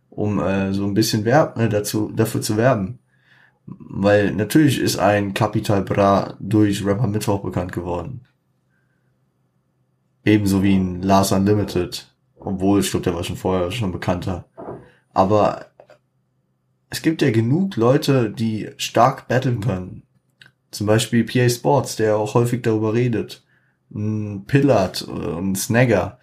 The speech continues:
Diese ganzen Ruhrpott-Urgesteine, die können super battlen. Warum gehen die dann nicht einfach mal in Battles rein? Oder, um die sichere Variante zu machen, machen Leute auf Back-, äh, Battles schmackhafter.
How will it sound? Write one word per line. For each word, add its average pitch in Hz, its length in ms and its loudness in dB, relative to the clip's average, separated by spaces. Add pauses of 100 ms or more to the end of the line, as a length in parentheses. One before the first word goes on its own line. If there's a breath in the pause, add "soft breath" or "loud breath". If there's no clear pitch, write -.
(360 soft breath)
Diese 101 180 -4
ganzen 120 380 2
Ruhrpott-Urgesteine, 107 1500 0
die 90 40 -6
können 120 240 2
super 110 340 0
battlen. 95 600 -4
Warum 120 400 2
gehen 156 180 2
die 220 140 0
dann 120 160 -2
nicht 123 160 0
einfach 143 240 0
mal 113 300 -2 (100)
in 110 240 -6
Battles 117 440 0
rein? - 300 -6 (920)
Oder, 135 720 2 (340)
um 120 240 2
die 117 80 6
sichere 123 480 2
Variante 117 420 2
zu - 180 -6
machen, 107 320 -4
machen 110 280 0
Leute 113 260 2
auf - 140 -8
Back-, 120 260 -2
äh, 110 140 -2
Battles 113 540 -2
schmackhafter. 120 920 -4